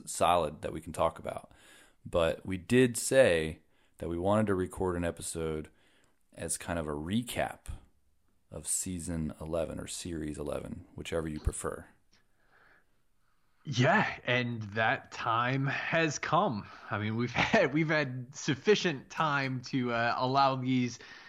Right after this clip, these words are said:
Speaker 2: these episodes to marinate in our minds and, and come to some sort of conclusion on, on what they were, where they fall, and,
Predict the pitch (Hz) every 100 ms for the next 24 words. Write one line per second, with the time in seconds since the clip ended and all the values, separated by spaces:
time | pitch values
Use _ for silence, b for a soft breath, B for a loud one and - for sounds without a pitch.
0 | B 135 160 143 160 156 160 170 156 143
1 | 131 - 151 139 131 131 135 143 143 135
2 | 131 123 117 113 113 120 117 120 120 117
3 | 120 120 113 - 147 147 131 - 160 147
4 | 147 - 151 117 - 123 - 143 131 123
5 | 120 113 110 110 101 113 113 127 127 123
6 | 117 110 110 107 113 110 113 113 - 104
7 | 104 107 104 104